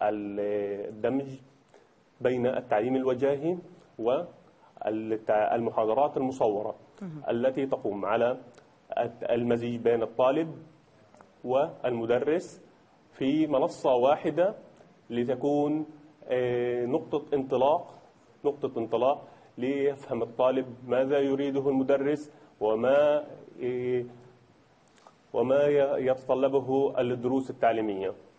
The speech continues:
Speaker 2: نعم. طيب، أ-، أ-، أستاذ عبد الكريم، خلينا ندخل في العمق أكثر واشرح لنا آلية عمل أكاديمية،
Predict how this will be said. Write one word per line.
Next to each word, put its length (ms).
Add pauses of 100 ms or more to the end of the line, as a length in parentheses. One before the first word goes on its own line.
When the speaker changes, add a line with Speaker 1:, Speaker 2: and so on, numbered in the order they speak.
(120)
Speaker 2:
نعم. 280 (420)
طيب، 220
أ-، 40
أ-، 280
أستاذ 260
عبد 140
الكريم، 220
خلينا 280
ندخل 320
في 100
العمق 320
أكثر 360
واشرح 500
لنا 420
آلية 320
عمل 300
أكاديمية، 800